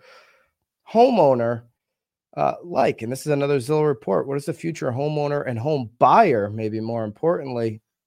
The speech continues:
value? What states are they leaving? Uh, and what states are they, uh,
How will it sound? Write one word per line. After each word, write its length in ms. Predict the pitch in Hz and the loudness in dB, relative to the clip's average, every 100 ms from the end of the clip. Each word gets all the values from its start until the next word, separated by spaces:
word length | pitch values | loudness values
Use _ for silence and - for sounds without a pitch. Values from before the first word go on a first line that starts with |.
| - | -16
value? 720 | 107 131 170 175 120 117 117 - _ - | 0 4 4 4 2 0 -2 -8 _ -8
What 120 | 151 | -6
states 340 | - 180 175 | 0 0 2
are 140 | 147 117 | 2 2
they 160 | 98 | 0
leaving? 640 | 98 160 208 190 196 190 - _ _ _ | -2 -2 0 0 0 -2 -6 _ _ _
Uh, 240 | 123 123 123 | -2 0 0
and 140 | 127 | -2
what 160 | 143 156 | -4 -4
states 440 | - 139 131 - - 123 | -2 0 0 -4 -6 0
are 200 | 120 120 | 2 2
they, 420 | 113 110 110 107 _ - - _ - | 0 0 -2 -6 _ -18 -18 _ -10
uh, 220 | 107 | -6